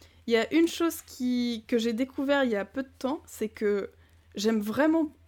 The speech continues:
prendre le train, j'ai, j'aime beaucoup prendre le train, et j'aime, j'adore prendre le train de nuit,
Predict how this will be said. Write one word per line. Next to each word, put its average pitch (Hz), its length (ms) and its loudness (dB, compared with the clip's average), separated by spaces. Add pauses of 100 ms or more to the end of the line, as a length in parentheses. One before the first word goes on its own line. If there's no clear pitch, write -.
(140)
prendre 277 240 4
le 262 140 4
train, 262 320 -2
j'ai, 214 300 -4
j'aime 202 220 -4
beaucoup 277 220 -2
prendre 277 220 2
le 233 100 2
train, 277 260 -8 (380)
et 208 120 2
j'aime, 214 340 0
j'adore 208 760 2
prendre 247 260 0
le 233 100 0
train 233 240 -4
de 233 60 0
nuit, 233 300 0